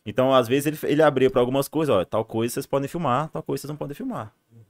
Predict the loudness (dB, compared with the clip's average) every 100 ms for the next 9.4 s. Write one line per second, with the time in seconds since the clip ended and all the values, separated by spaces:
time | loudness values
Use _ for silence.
0 | -6 -4 -4 -4 -4 0 2 2 2 -2
1 | -2 -2 -4 -4 -2 -2 -2 -8 -4 -2
2 | -2 -4 -8 -8 -8 -6 -6 -6 -8 -6
3 | -6 -6 -6 -6 -8 -8 -8 -8 -10 -8
4 | -8 -8 -8 _ _ _ _ _ _ _
5 | _ -4 0 2 2 0 0 4 4 4
6 | 4 6 6 10 8 8 4 2 2 0
7 | 2 4 2 2 -4 -6 -4 -4 -2 -2
8 | 2 2 2 -2 -4 -6 -6 -6 -6 -6
9 | -4 0 0